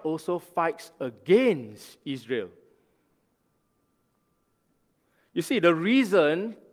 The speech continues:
the Jews are scattered all over the provinces of Persia and Media is because they have become, or they have become just as wicked as the nation. That's the reason why they are scattered all over the place,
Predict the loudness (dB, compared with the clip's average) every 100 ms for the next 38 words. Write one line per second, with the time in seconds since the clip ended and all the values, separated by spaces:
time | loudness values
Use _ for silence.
0 | _ _ _ _ _ _ -2 -2 0 0
1 | 2 0 0 0 -2 -4 4 6 6 2
2 | 2 4 8 8 8 6 2 2 0 0
3 | 0 0 2 0 -4 0 2 2 2 4
4 | 4 2 -2 -2 -2 0 2 0 -2 -2
5 | 4 4 2 -4 -4 -6 0 2 4 2
6 | 0 -4 0 4 4 4 0 -2 -10 -10
7 | -4 -2 0 0 -2 -2 -2 0 0 0
8 | 0 -2 -8 -12 -6 -2 -2 -2 -6 -16
9 | -2 0 0 -2 -2 -2 -4 -4 -4 -2
10 | 0 0 -2 -4 -4 -4 -4 -4 -4 -2
11 | -2 -4 -6 -2 0 2 0 0 -2 -2
12 | -2 0 2 2 2 -2 -4 0 0 -2